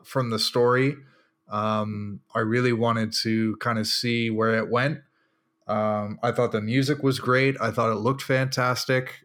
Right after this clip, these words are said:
Um, but the platforming is absolutely awful.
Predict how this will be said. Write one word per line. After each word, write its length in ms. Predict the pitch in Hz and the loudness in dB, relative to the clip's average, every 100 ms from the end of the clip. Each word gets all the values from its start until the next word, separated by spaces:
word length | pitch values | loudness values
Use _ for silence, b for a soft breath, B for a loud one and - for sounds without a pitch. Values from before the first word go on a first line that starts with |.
| - | -6
Um, 580 | 107 107 107 107 104 98 - _ _ _ _ _ _ _ _ 127 | -2 0 -2 -4 -6 -12 -20 _ _ _ _ _ _ _ _ -2
but 120 | 117 | 0
the 80 | 113 | -2
platforming 960 | - 131 131 - 131 120 113 110 110 110 | 0 0 0 0 0 2 2 0 -2 -4
is 720 | 110 113 107 - - - - _ 113 | 0 0 -2 -4 -6 -8 -14 _ 0
absolutely 680 | 117 113 - 113 113 110 117 | 0 0 -2 0 0 -2 -4
awful. 580 | 104 107 - 104 92 | -4 -4 -4 -6 -6